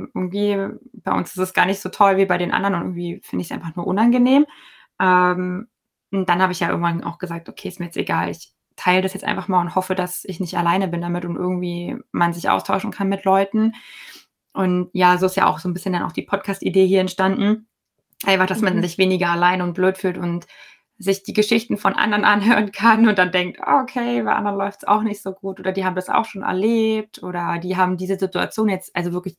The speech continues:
Speaker 1: die, die Situation bei euch auf der Fähre, das ist passiert und sie haben's trotzdem überstanden und da, ja, stirbt man nicht <laughs> von, sag ich jetzt mal, ne?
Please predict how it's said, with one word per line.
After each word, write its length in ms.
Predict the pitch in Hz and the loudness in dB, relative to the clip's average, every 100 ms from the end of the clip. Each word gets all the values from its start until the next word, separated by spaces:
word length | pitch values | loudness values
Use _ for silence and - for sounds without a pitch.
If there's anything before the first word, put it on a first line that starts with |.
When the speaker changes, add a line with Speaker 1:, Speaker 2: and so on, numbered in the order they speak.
| _ | _
Speaker 1:
die, 160 | 185 - - - | -14 -14 -16 -18
die 60 | |
Situation 340 | 165 190 - 190 | -2 0 0 0
bei 60 | |
euch 100 | 175 | 0
auf 80 | - | -2
der 100 | 185 | -10
Fähre, 460 | - 202 196 202 202 - - - - _ - | 2 4 6 4 2 -4 -20 -20 -20 _ -4
das 180 | 185 | -2
ist 160 | 226 233 | -2 2
passiert 560 | 220 220 233 220 220 - | 2 2 4 6 6 4
und 200 | 190 175 | 0 0
sie 120 | 175 | 2
haben's 200 | 202 196 | 2 0
trotzdem 320 | - 240 226 | -2 0 0
überstanden 1000 | - 196 196 - 202 226 220 196 202 202 | 2 2 0 2 4 4 2 0 -2 -2
und 560 | 196 170 175 170 180 - | -2 -4 -4 -8 -10 -8
da, 600 | - 170 165 - - - - - - - _ _ - | -2 0 2 2 2 -4 -12 -20 -20 -20 _ _ 0
ja, 360 | 190 180 185 | 4 4 4
stirbt 380 | 196 - 233 247 | 0 0 0 2
man 160 | 220 226 | 2 4
nicht 200 | 285 - | 2 0
<laughs> 20 | |
von, 280 | 285 294 269 | 4 6 6
sag 120 | 247 | 2
ich 180 | 285 - | -2 0
jetzt 300 | 285 285 - | -2 -2 -2
mal, 220 | 277 262 | 0 0
ne? 220 | 254 233 | 0 -2